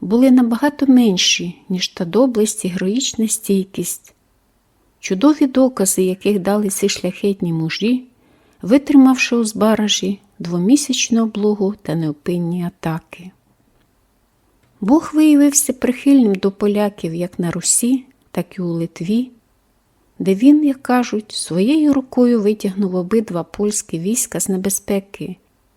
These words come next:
в якій вони, за всіма людськими припущеннями, мали б загинути.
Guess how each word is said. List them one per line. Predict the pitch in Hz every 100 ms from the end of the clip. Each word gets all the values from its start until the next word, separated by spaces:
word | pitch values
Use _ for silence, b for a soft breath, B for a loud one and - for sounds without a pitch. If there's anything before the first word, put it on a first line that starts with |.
| _ _ _ _ -
в |
якій | 170 - 269 277
вони, | 202 185 160 156 175 _ _
за | - 196
всіма | - - 262 294
людськими | 285 294 - - 262
припущеннями, | 254 240 247 233 240 - - 208 202 196 190 196 _
мали | 185 196 240 220
б | 220
загинути. | 220 - 180 180 175 170 170 - 170